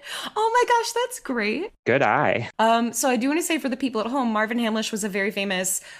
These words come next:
Speaker 1: uh, like, composer for film and Broadway. And I think his most famous work that everyone would know him from would be A Chorus Line. That's, like, one of the most epic Broadway shows that's ever been written, and he wrote it.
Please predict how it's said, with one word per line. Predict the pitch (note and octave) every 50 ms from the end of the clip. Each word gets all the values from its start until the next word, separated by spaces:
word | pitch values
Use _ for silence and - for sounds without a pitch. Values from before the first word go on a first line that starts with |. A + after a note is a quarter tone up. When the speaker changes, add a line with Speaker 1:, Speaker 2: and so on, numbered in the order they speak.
| - - -
Speaker 1:
uh, | G3 F#3+ F3+ E3+ F3 F3+ -
like, | - F3+ D#3+ -
composer | - G#3 G3 G#3 B3 A#3 A#3+ G#3+ A3 G#3 G3+ F#3
for | D#3+ D#3+ E3
film | - A#3 A#3 A3+ G#3+
and | F#3+ F#3 F3+
Broadway. | A3+ A#3+ B3 C4 A#3+ G#3 F#3 F#3 F#3 F3+ F3+ - - -
And | - G#3
I | G#3 A3+
think | - C#4+ C4+ B3
his | B3 G3+ F#3+
most | G#3+ F#3 F3 - -
famous | - E4 F4 D4+ C#4 -
work | G#3 G3 F#3 F#3 -
that | F3 -
everyone | - G#3 A3 C4+ C4 A3+ G3 F3+ E3+ D#3 E3+ - -
would | F3+ F3 F#3 E3+
know | F3 E3
him | D#3+ E3 D#3+ D#3+
from | - E3+ D#3 D#3 D#3+
would | D#3+ E3+ C#3
be | D#3 C3+
A | D3+ F3+
Chorus | - D#4+ D#4+ D4 A#3+ - -
Line. | F3 D3 A#2+ A2+ - - F3 - -
That's, | F#3 E3+ - -
like, | F#3+ E3+ D#3+ E3 - -
one | - E3 E3+ E3+ - F3 F#3+ F#3 F3+
of | F3 F3
the | F3+
most | F3+ E3 E3 E3 - -
epic | - F3+ - E3 - G#3+ - - - -
Broadway | F3 F#3 F#3+ F3+ E3 E3 D#3 E3+ D#3+ E3 E3+
shows | - - D#3 D3 D3+ D#3+ E3 D#3+ -
that's | F3+ D#3+ C#3 D3+
ever | D#3 D3 D3 D3 C#3 A#2+
been | C#3 D3+ - E3
written, | F#3+ - - D#3+ D#3 D3+ E3 -
and | - D#3 D3 D3
he | C#3+ - E3 D#3 D3 C#3+ C#3+
wrote | D#3 F#3+ A3 D#4 -
it. | - - -